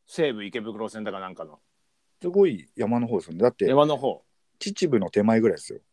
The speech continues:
Speaker 1: 秩父の？あの？
Speaker 2: <laughs>
Speaker 1: 秩父の？
Speaker 2: 飯能市、ムーミン、<laughs> ムーミンバレーパーク。
Speaker 1: ムーミンバレーパークの近くでゴルフした、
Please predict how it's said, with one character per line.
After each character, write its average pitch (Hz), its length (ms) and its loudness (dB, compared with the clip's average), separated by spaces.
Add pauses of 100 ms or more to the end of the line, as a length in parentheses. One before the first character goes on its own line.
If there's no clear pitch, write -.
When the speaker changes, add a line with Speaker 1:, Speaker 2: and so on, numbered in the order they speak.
(140)
Speaker 1:
秩 143 420 -6
父 147 280 0
の？ 107 240 0
あ 92 60 -6
の？ 135 340 0 (320)
Speaker 2:
<laughs> - 1900 -2
Speaker 1:
秩 165 180 0
父 147 600 4
の？ 104 260 -4 (360)
Speaker 2:
飯 127 100 -2
能 113 460 0
市、 - 200 -8
ム 95 60 0
ー 143 280 4
ミ 147 60 0
ン、 190 180 2
<laughs> - 60 -16
ム 143 220 4
ー 190 40 4
ミ 185 140 2
ン 165 80 -2
バ 151 140 6
レ 147 100 6
ー 143 60 0
パ 117 160 -2
ー 95 40 -6
ク。 - 180 -20
Speaker 1:
ム 147 120 0
ー - 20 0
ミ 143 140 2
ン 139 40 0
バ 135 120 6
レ 131 80 4
ー 113 40 -4
パ 127 120 4
ー 104 80 0
ク 95 80 -10
の 92 80 -12
近 - 240 -14
く - 80 -16
で 101 60 -8
ゴ 123 140 4
ル 107 100 2
フ 80 100 -12
し - 60 -14
た、 - 140 -10